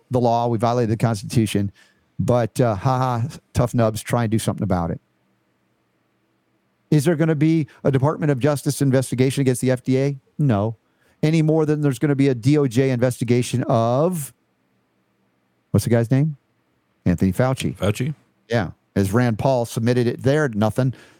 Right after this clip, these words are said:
Speaker 1: Submitted it to D C, probably nothing there either. And this is what we're dealing with. The reason the F D A did that is because they had to prevent anybody from knowing or acknowledging that ivermectin could be used to treat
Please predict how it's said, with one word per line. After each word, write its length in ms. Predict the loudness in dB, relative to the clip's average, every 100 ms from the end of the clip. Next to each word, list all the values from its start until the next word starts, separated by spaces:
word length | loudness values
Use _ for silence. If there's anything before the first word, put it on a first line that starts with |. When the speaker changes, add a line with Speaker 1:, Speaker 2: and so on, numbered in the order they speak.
| -8
Speaker 1:
Submitted 360 | -2 0 0
it 60 | 0
to 60 | 0
D 220 | 2 0
C, 400 | 0 -2 -2 -4 _
probably 220 | -2 0
nothing 320 | 0 0 0 0
there 200 | 0 0
either. 300 | 0 -4 -10 _ _ _ _ _ _ _ _ _ _ _ _ _ _ _ -2
And 200 | 0 2
this 180 | 0 -2
is 160 | -4
what 220 | -2 0
we're 100 | 0
dealing 400 | 0 2 2 0
with. 220 | 0 -2 -4 -6
The 80 | 0
reason 320 | 2 2 0
the 120 | 0 0
F 180 | 0
D 140 | 0 2
A 120 | 2
did 260 | 0 0 2
that 220 | 0 0
is 100 | -2
because 300 | -2 -2 0
they 140 | 0
had 240 | 2 0 0
to 100 | 0
prevent 400 | 0 0 0 0
anybody 440 | 0 2 2 0
from 180 | 0 0
knowing 320 | 0 0 0
or 140 | 0 -2
acknowledging 760 | 0 0 2 0 0 -2 -4 -10 _ _ _ _ _ 0
that 120 | 2
ivermectin 680 | 2 0 0 0 0 -2 0
could 140 | 0
be 80 | 2
used 300 | 2 2 -2
to 80 | -4
treat 480 | -2 2 2 0